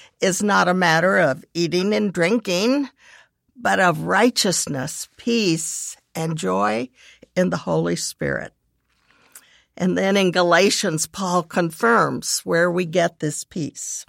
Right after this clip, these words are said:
"But the fruit of the Spirit is love, joy, peace, forbearance, kindness, goodness, faithfulness, gentleness, and self-control."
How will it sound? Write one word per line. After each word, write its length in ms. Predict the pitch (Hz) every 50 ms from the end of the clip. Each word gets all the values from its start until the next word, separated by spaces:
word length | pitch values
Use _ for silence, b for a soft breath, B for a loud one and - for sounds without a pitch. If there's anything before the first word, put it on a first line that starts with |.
| _ _ _ _ _ _ B B B B B B B B B B _
"But 180 | - 170 165
the 120 | - 196 165
fruit 480 | - - - 247 247 247 262 277 269 - -
of 220 | 208 214 202 185
the 120 | 196 208
Spirit 680 | 208 - - - _ 226 208 185 160 147 143 - - _ b b b b b b b
is 280 | - 170 165 156 - -
love, 540 | 170 170 180 196 185 151 143 - - - _ b b b b b b b -
joy, 600 | 151 - - 196 196 185 175 156 131 113 - - - - _ _ _ _ _ _ _ _ _ _
peace, 720 | - - 233 226 208 180 143 - - - - - - - - _ _ _ _ _ _ _ _ _ _ _
forbearance, 840 | - 165 160 151 170 185 190 196 180 156 131 - - - - - -
kindness, 800 | - - - 170 160 175 180 180 175 156 135 - 135 - - - B B B B B B -
goodness, 640 | 190 202 208 190 202 180 151 120 - - - - - b b b b b
faithfulness, 1000 | _ - 208 196 214 233 240 - - 190 175 160 151 147 151 - - - - - 196
gentleness, 920 | - - - 180 185 190 - - 196 175 156 147 147 147 143 - - - b b b b b b b -
and 160 | 165 160 156
self-control." 1120 | - - 180 165 165 160 - - - 170 156 - - 180 160 139 135 131 131 143 147 135